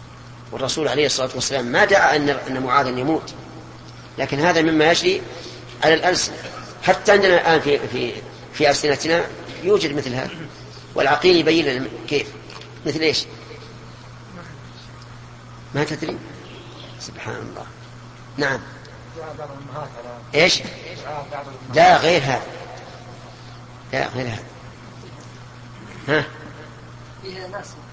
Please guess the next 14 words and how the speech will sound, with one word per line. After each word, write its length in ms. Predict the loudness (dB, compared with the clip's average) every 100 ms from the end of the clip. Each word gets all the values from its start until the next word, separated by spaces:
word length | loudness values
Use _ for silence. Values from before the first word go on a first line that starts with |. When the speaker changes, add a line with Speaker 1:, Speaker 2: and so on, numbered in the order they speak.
| -18 -16
Speaker 2:
هم، 80 | -16 -16 -16 -16
هم 80 | -14
بالأحمر، 280 | -14 -14 -14 -12
لكن 480 | -12 -12 -16 -14 -14
ناس 80 | -12 -16 -16 -18
يقولون 300 | -16 -16 -16 -18 -18 -20 -16
حزن. 200 | -14 -14 -16 -18 -18 -18 -18 -20 -18 -4
Speaker 1:
حزن؟ 280 | 0 0 -2 -4 -14 -16
Speaker 2:
يعني: 120 | -16 -16 -16
"أحزنك 260 | -14 -14 -16 -16
الله". 120 | -16 -16 -16 -8
Speaker 1:
إيه. 140 | -6 -8 -12 -18 -18 -18
Speaker 2:
من 380 | -18 -16 -16 -10
باب 160 | -10